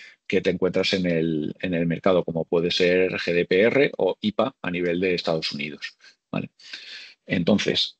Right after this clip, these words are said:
<clears throat> para quedaros con, antes de, de cerrar la, la charla, eh, quedaros con algunas de la, de los puntos principales dentro de lo que, dentro de lo que es la ponencia de hoy.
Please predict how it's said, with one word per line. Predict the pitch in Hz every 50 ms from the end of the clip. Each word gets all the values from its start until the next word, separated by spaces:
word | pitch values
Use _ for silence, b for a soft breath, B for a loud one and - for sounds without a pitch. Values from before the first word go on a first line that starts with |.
| _ _ -
<clears throat> | - 127 117 113 107 95 87 85 82 80 _ _ _ _ _ _ _ _ _ _
para | - 104 104 104
quedaros | 104 110 110 117 117 120 120 117 - - - - - - _ _ _ _ _
con, | - 120 113 110 110 107 107 104 104 104 104 107 - -
antes | 117 113 110 113 107
de, | 110 107 107 107 107 107 107 104 - -
de | 98 107 104
cerrar | - - 107 104 107 107 107 104 107
la, | 107 101 101 98 101 104 98 - - _ -
la | - - -
charla, | - - 117 113 135 135 147 - _ _ _ _ _ _ _ _ _ _ _ _ _ _ _ _ - B B B _ _ _ _ _ _ _ _ _ -
eh, | 98 101 98 98 95 92 92 95 95 95
quedaros | - 101 101 110 113 113
con | - 123 113
algunas | 107 101 107 107 107 104 104
de | 110 101
la, | 101 98 98 95 95 95 95 92 - _ -
de | 107
los | 104 104 -
puntos | - - 107 104 - 107 104 104
principales | - 107 98 90 - 95 - 95 95 92 92 90
dentro | - 98 92 - 104 95
de | 95
lo | 98 95
que, | - - 87 85 85 82 82 80 - _ _ _ _ _ _ _ _ _ _ _ _ _ _ _ _ _ _ _ _ _ _ _ _ _
dentro | - 107 107 117
de | 110
lo | 98
que | 104 101
es | 104
la | 107 104
ponencia | - 95 95 98 87 - 98 92 90
de | 87 82 82 -
hoy. | - 101 85 73 -